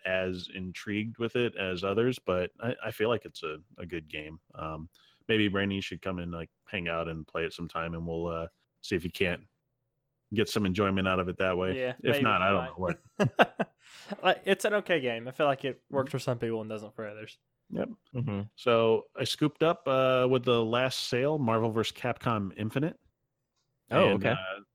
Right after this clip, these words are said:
Speaker 1: sat down and played with, uh, one of the, one of the gaming crew, and we, uh, did a little couch co-op for about an hour or two, just playing through the different characters and, you know, seeing all the differences and everything between, uh, you know, between the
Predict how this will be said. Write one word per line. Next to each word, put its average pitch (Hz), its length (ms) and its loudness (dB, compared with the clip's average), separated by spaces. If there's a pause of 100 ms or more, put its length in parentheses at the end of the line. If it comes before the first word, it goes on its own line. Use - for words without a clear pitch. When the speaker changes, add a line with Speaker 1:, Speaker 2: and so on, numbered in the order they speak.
(140)
Speaker 1:
sat 113 220 0
down 104 200 2
and 95 80 -2
played 104 220 2
with, 101 180 2
uh, 92 260 4
one 95 180 2
of 90 140 -2
the, 90 360 -2
one 98 160 -4
of 90 60 -4
the 87 60 -4
gaming 90 340 -2
crew, 87 300 -4
and 90 80 -4
we, 87 280 -6
uh, 85 220 -6 (480)
did 104 120 4
a 104 40 4
little 101 160 2
couch - 360 -2
co-op 104 380 2
for 98 460 -2
about 92 160 0
an 90 80 -6
hour 92 240 -2
or 90 80 -2
two, 92 320 -6
just 87 200 -10
playing 95 220 -4
through 98 120 -6
the 95 60 0
different 92 280 -4
characters 92 640 -2
and, 82 200 -6 (300)
you 95 80 -4
know, 85 80 2
seeing 101 280 0
all 92 120 2
the 92 80 2
differences 90 580 -2
and 92 120 0
everything 90 480 -2
between, 87 500 -4
uh, 80 380 -4 (640)
you 90 100 -4
know, 73 200 -2
between 87 380 0
the 87 280 -2